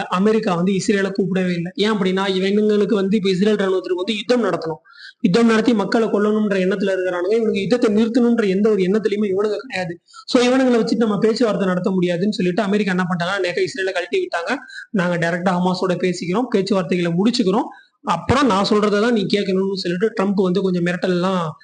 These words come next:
நெத்தன்யாவை விட்டுருக்கிறாரு. எப்படி எது போனா, எப்படி போனாலும் ரெண்டும் ஒரே குளத்துல ஊர்ன மட்டைங்க தான். ஆனா வந்து ஒரு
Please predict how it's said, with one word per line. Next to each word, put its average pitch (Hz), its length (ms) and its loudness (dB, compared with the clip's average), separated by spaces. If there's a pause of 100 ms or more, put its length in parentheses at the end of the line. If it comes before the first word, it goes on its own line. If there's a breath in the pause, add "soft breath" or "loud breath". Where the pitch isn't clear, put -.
(220 loud breath)
நெத்தன்யாவை 180 580 0
விட்டுருக்கிறாரு. 175 560 0
எப்படி 165 260 0
எது 220 200 2
போனா, 226 200 0
எப்படி 214 240 2
போனாலும் 220 360 2
ரெண்டும் 202 260 2
ஒரே 202 180 2
குளத்துல 208 340 0
ஊர்ன 196 180 -2
மட்டைங்க 202 320 -4
தான். 190 200 -4 (400 soft breath)
ஆனா 226 200 2
வந்து 226 260 2
ஒரு 233 160 2